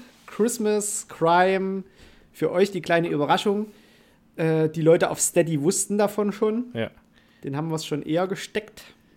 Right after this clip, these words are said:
Speaker 2: Und die
Speaker 1: In
Speaker 2: haben
Speaker 1: der
Speaker 2: auch eine
Speaker 1: kleinen
Speaker 2: tolle Folge schon wieder bekommen gestern.
Speaker 1: Oh ja.
Speaker 2: Mein Gott.
Speaker 1: Oh ja, meine Fresse, war diese Folge geil. Also wir wollen euch jetzt nicht, hier nicht hooken, aber die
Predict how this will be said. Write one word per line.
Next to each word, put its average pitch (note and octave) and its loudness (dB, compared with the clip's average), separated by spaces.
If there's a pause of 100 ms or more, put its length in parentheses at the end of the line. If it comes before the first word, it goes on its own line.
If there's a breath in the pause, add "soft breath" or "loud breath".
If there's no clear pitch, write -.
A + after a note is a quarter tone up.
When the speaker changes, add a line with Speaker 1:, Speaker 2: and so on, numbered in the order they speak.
(140)
Speaker 2:
Und A2 -10
die A#2 0
Speaker 1:
In A#2 2
Speaker 2:
haben A2 2
Speaker 1:
der G#2 0
Speaker 2:
auch G2 -2
eine C#3+ -2
Speaker 1:
kleinen C#3+ -2
Speaker 2:
tolle C#3+ 4
Folge C3 0
schon G#2 -8
wieder G2 -4
bekommen F#2+ -8
gestern. G2+ -2
Speaker 1:
Oh D#3+ 4
ja. C#3 4
Speaker 2:
Mein D3 2
Gott. B2 4
Speaker 1:
Oh D3 0
ja, C3 -2
meine C#3+ 0
Fresse, C#3 -4
war E3 0
diese D#3+ -4
Folge D3 -2
geil. B2+ 0 (160 loud breath)
Also F3 8
wir F3+ 8
wollen F#3+ 10
euch G#3+ 6
jetzt F3+ 0
nicht, D#3+ 0
hier F#3+ 6
nicht D#3+ -2
hooken, A3 4
aber D#3+ 2 (300 loud breath)
die G3+ 2